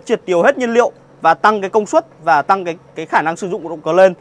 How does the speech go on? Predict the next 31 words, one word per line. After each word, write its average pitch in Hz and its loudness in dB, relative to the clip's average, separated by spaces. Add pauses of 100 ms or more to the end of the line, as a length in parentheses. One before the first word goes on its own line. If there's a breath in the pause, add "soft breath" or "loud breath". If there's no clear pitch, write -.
(360 soft breath)
khiến 202 -2
là 233 2
chiếc 254 -10
xe 220 -2
này 196 0
có 147 -2
cái 202 -6
mô 208 -2
men 190 -6
xoắn 165 -8
lên 214 -8
đến 156 -6
là 220 -4
sáu 196 -8
trăm 269 -6
năm 220 -6
mươi 208 -4
newton 185 -6
trên 160 -10
mét. 233 -6 (360 soft breath)
Đó 127 -2
là 185 4
một 185 -4
trong 151 -6
những 143 -8
cái 175 -10
mô 175 -6
men 160 -6
xoắn 160 -8
của 202 0 (540 soft breath)
ngang, 220 0